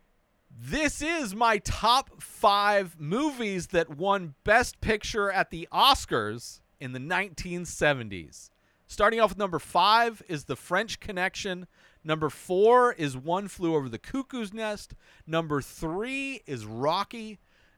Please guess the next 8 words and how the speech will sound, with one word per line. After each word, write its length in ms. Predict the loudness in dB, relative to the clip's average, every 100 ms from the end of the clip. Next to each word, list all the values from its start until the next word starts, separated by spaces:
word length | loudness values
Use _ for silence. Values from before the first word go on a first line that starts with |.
| -4
Number 380 | -2 0 -4 _
two 560 | -6 -2 0 0 0 -2
is 220 | -6 -8
Kramer 560 | -10 -8 -4 -4 -2 -4
versus 420 | -2 -4 -4 -14
Kramer. 680 | -12 -8 -6 -4 -6 -8 -8 _ _ -6
Number 400 | -2 2 2 2
one, 680 | 0 0 4 4 4 -2